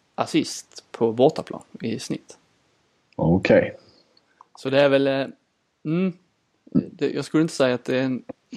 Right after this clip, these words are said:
Speaker 1: jättetydlig tes som jag bara räknar hem. Men, eh,
Speaker 2: Ja, det är inte statistiskt säkerställt
Speaker 1: Nej.
Speaker 2: kanske, som, eh, opinions-, eh, de brukar snacka om.
Speaker 1: Det känns ändå
Speaker 2: Institut.
Speaker 1: som det ligger inom någon slags felmarginal där,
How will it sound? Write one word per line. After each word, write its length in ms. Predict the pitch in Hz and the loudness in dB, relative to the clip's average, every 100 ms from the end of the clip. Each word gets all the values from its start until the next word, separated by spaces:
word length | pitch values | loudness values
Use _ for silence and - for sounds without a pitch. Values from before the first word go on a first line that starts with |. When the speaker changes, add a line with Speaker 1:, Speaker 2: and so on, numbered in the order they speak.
| - - | -16 -14
Speaker 1:
jättetydlig 920 | 147 170 - 113 - 117 107 113 110 | 2 2 2 -4 -2 -2 -2 -6 -6
tes 460 | - 127 - - - | -2 -2 -2 -10 -8
som 140 | 120 | -6
jag 100 | 110 | -4
bara 360 | 127 123 113 113 | 0 0 0 -4
räknar 200 | - 120 | -6 -8
hem. 320 | 170 - 127 _ _ | -8 -10 -16 _ _
Men, 240 | 127 123 127 | -14 -10 -8
eh, 60 | |
Speaker 2:
Ja, 160 | 127 110 | 0 6
det 80 | 110 | 8
är 40 | |
inte 180 | 127 123 | 8 6
statistiskt 600 | - 117 151 113 98 90 | 6 6 6 4 0 2
säkerställt 580 | 113 117 - - - - | 4 4 2 -6 -6 -2
Speaker 1:
Nej. 280 | 139 156 160 | 2 2 0
Speaker 2:
kanske, 180 | - _ _ | -8 _ _
som, 180 | - 82 - - - 80 | -12 -10 -10 -12 -4 2
eh, 240 | 80 78 80 | 4 4 2
opinions-, 580 | 85 90 85 90 - - | 2 2 2 0 -2 -2
eh, 280 | 71 73 - _ _ _ _ _ | 0 -2 -6 _ _ _ _ _
de 260 | 85 73 - | 2 2 -4
brukar 300 | - - - | -4 -4 -2
snacka 300 | 78 76 - | -2 -2 -4
om. 60 | - _ _ - | -12 _ _ -18
Speaker 1:
Det 60 | |
känns 260 | - 139 123 | -10 -6 0
ändå 40 | 143 | 0
Speaker 2:
Institut. 160 | 135 139 123 | 2 0 0
Speaker 1:
som 80 | 120 | 0
det 600 | 113 110 110 110 110 113 | -6 -6 -8 -8 -8 -8
ligger 340 | 123 117 110 | -6 -6 -6
inom 200 | 113 110 | -6 -8
någon 120 | 113 113 | -8 -6
slags 320 | 113 110 - | -6 -8 -8
felmarginal 580 | - 113 98 - 101 104 | -8 -6 -8 -10 -8 -6
där, 240 | 98 - | -8 -10